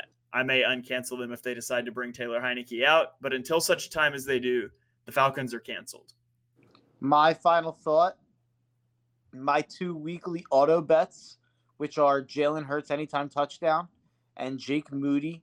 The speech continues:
Speaker 2: the forty-niners kicker, over seven and a half points, did not cash this week. Do you know what that means, Shane?
Speaker 1: Double down this week.
Speaker 2: Double down this week. It's not gonna happen two times in a row. You look at the numbers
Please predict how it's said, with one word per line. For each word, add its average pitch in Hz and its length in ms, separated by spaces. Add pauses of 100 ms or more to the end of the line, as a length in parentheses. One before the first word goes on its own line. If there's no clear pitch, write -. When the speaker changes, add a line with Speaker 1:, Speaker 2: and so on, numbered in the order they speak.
(100)
Speaker 2:
the 135 140
forty-niners 139 560
kicker, 147 400
over 143 260
seven 143 320
and 143 80
a 131 40
half 139 200 (140)
points, - 500 (560)
did 175 220
not 160 320
cash 147 420
this - 260
week. - 320 (480)
Do 131 80
you 147 80
know 156 160
what 180 140
that 160 200
means, 151 320
Shane? 104 400 (920)
Speaker 1:
Double 123 240
down 123 240
this 127 180
week. 143 300 (340)
Speaker 2:
Double 151 300
down 175 400
this 175 240
week. 127 340
It's 113 160
not 156 220
gonna 165 120
happen 160 360
two 180 100
times 170 320
in 170 80
a 170 40
row. 147 120
You 139 180
look 156 160
at 156 120
the 151 40
numbers 180 580